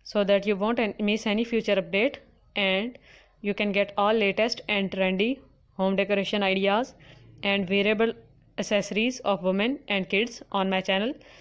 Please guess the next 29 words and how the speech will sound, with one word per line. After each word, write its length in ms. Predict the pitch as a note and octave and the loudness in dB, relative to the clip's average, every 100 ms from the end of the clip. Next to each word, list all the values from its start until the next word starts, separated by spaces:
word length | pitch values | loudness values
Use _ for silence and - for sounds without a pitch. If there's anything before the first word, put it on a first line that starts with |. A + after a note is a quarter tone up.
| - _ - | -20 _ -8
especially 640 | G3+ - F#3+ G#3 A#3+ C#4 - _ _ _ | -6 -2 -2 0 -2 -4 -12 _ _ _
macrame 400 | G3+ G3+ G3 A3+ | -2 -2 0 0
wall 200 | A3 G3+ | 2 2
hangings 580 | F#3+ G3 G3+ B3+ D4 - _ _ _ _ - | 2 0 0 -2 -4 -10 _ _ _ _ -2
and 400 | G3+ F#3+ G3 - - | 0 2 0 -4 -4
plant 280 | G3 F#3+ G3+ | 0 0 0
hangers 560 | G3+ F#3+ G#3+ C#4 - - _ - _ _ _ - | -2 2 2 0 -6 -20 _ -20 _ _ _ -4
and 360 | G3 F#3+ F#3+ | 0 0 0
macrame 380 | G3 G3 G#3 G#3+ | 0 -2 0 -2
shelf, 500 | G#3+ G#3 A3 - - _ _ _ _ _ _ _ _ | 0 2 2 0 -8 _ _ _ _ _ _ _ _
macrame 540 | G3 G3 F#3+ G3+ G#3 - | -2 -2 0 -2 -2 2
coasters, 640 | G3+ G3 - B3 C4 - _ _ _ _ - | 0 2 0 0 0 -8 _ _ _ _ -4
and 240 | G3 F#3+ | -2 0
all 200 | G3 G#3 | 2 2
other 180 | A#3+ A#3 | 2 2
macrame 440 | G3 F#3+ G3+ G3+ | 2 0 0 0
products 480 | G3+ F#3 G#3+ C4 - - - - _ _ | 0 0 0 -2 -8 -20 -20 -20 _ _
are 100 | G3+ | 0
available 400 | G3 F#3 F#3+ G#3 | 2 2 2 4
on 160 | G#3+ G3 | 4 2
my 100 | F#3+ | 0
channel. 320 | F#3+ F#3+ A3+ C#4+ - - - - | 0 0 -2 -6 -14 -20 -20 -10
So 160 | - | -2
you 160 | G3 F#3+ | 0 0
can 180 | G#3+ G#3 | -2 0
check 240 | A3 A3 | 0 2
that 220 | G#3+ G#3+ | 2 2
videos 380 | G#3+ G3 A3 A3+ | 0 2 2 4
also 440 | F#3+ F3+ - C#4+ | 2 0 0 -2